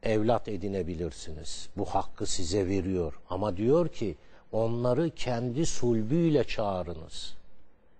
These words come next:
Demek ki Allah'ın açık ayetleri var. Yani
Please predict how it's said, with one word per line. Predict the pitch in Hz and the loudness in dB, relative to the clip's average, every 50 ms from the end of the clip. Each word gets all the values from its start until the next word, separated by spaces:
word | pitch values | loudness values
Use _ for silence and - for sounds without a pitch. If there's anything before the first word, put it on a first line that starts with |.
| - - - | -20 -4 -2
Demek | 98 98 127 143 143 - | 0 2 2 2 2 0
ki | - - 147 165 160 - - - - - - - - - - - - - - - - | 0 0 0 0 0 -2 -8 -14 -16 -16 -16 -20 -20 -20 -20 -20 -20 -20 -20 -8 -2
Allah'ın | 98 98 98 98 107 120 143 147 - - 143 147 151 - | 0 2 2 4 4 4 2 2 0 -2 -4 -4 -4 -4
açık | - 104 - - - 101 - - - - - - | -6 -4 -2 2 2 2 2 0 -4 -8 -8 -6
ayetleri | - 98 101 104 107 104 110 107 - - - 117 120 131 175 160 | -4 -2 0 2 4 4 4 2 2 2 0 0 2 4 4 4
var. | 139 113 101 | 4 2 2
Yani | 95 101 101 101 101 101 | 0 0 0 -2 -2 -4